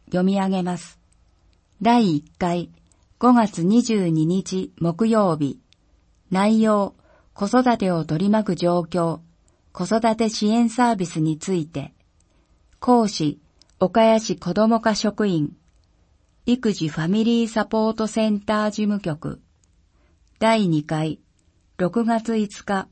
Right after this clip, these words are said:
木曜日。内容、保育の心、子どもの生活への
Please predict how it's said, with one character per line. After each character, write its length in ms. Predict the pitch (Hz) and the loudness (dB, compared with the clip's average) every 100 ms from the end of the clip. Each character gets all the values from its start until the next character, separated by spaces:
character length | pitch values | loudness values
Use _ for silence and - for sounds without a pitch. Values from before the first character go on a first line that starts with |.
| - | -8
木 280 | 175 214 | -4 -2
曜 280 | 220 214 175 | 0 2 0
日。 240 | 151 143 - _ _ _ _ _ - | -2 -6 -10 _ _ _ _ _ -6
内 320 | 185 196 220 | 0 2 2
容、 340 | 214 202 190 - _ _ _ _ _ _ _ | 2 0 -2 -6 _ _ _ _ _ _ _
保 200 | _ 240 | _ 2
育 260 | 247 226 180 | 4 2 0
の 140 | 165 | 0
心、 520 | 151 151 180 170 131 - _ _ _ _ _ | 0 -4 -2 -2 -4 -8 _ _ _ _ _
子 140 | - 202 | -4 2
ど 140 | 226 | 4
も 120 | 226 | 4
の 140 | 220 214 | 2 0
生 280 | 214 214 | 0 0
活 340 | 226 220 220 214 | 0 -2 -2 -2
へ 140 | 202 | 0
の 240 | 180 160 | -2 -4